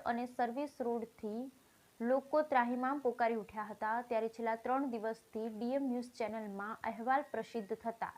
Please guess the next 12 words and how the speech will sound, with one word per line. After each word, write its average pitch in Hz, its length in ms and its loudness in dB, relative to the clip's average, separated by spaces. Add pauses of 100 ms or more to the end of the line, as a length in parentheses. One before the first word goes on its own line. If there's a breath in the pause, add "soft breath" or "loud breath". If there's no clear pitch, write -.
(120)
રાજકારણીઓ 226 840 2 (140)
અને 208 280 -2 (460 soft breath)
તંત્ર 269 380 4
જાગ્યું 214 360 0
છે 226 220 -2 (160)
અને 220 260 0 (400 soft breath)
ખાડા 247 360 6
બુરવાની 220 440 -2
કામગીરી 214 520 0
ચાલુ 202 240 2
કરી 185 260 -2
છે. - 200 -12